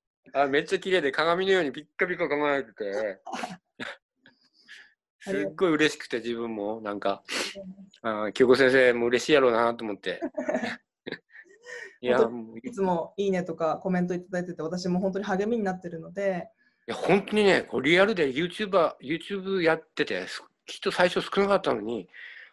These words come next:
Speaker 1: あれ？もう万人超えてって、あっという間に十万人超えてるじゃないですか。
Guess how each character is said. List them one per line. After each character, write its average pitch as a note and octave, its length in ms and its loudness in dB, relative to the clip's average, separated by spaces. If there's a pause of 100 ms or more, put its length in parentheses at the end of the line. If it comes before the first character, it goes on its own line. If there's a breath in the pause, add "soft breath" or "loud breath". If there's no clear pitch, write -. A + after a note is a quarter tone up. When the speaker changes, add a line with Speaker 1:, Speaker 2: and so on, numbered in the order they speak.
Speaker 1:
あ - 140 0
れ？ A3+ 220 2 (600)
も D#3+ 260 2
う C#3 60 -4
万 D3+ 260 2
人 F3+ 200 0
超 F3 100 0
え E3+ 60 0
て B2+ 160 -6
っ - 20 -20 (260)
て、 - 260 0
あ E3 100 6
っ G3+ 120 -4
と - 80 4
い A#3+ 60 8
う A#3 60 10
間 A#3 100 8
に G3 100 4
十 E3+ 160 6
万 G3+ 180 6
人 F#3+ 120 0
超 F#3+ 100 8
え F#3 60 6
て F3 60 2
る F3+ 60 4
じ E3 80 6
ゃ C#3 40 6
な A#2+ 80 2
い A2+ 40 -8
で - 20 -10
す - 20 -
か。 F#2+ 100 -14